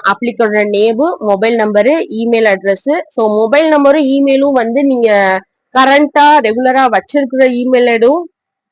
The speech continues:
இமெயில் ஐடியும், ஆஹ், உங்களோட மொபைல் நம்பரையும் கொடுங்க. So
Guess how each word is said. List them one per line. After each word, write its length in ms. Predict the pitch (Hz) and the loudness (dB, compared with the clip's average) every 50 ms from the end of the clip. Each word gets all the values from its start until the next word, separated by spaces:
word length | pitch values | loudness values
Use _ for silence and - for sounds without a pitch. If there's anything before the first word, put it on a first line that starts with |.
| _ _ _ _ _ _ _ _ _ _ _ _ _ _ _ - - - - | _ _ _ _ _ _ _ _ _ _ _ _ _ _ _ -20 -12 -6 -2
இமெயில் 340 | 247 277 285 285 277 269 262 | 0 2 4 4 4 2 2
ஐடியும், 500 | 240 233 220 226 226 226 226 240 285 349 415 415 - - | 2 0 0 0 2 2 2 2 2 2 2 0 0 0
ஆஹ், 400 | 226 214 214 208 208 208 208 202 | 0 0 2 2 2 2 2 2
உங்களோட 260 | 208 208 214 214 214 214 | 0 0 -2 -2 -2 0
மொபைல் 300 | 214 220 214 254 269 269 | 0 0 0 0 0 0
நம்பரையும் 440 | 254 233 226 226 226 240 254 254 | 0 0 0 0 0 0 0 0
கொடுங்க. 340 | - 240 233 220 233 226 214 185 208 254 311 294 - | -2 -2 -2 0 0 0 0 0 0 0 0 -2 -4
So 140 | - - | -6 -4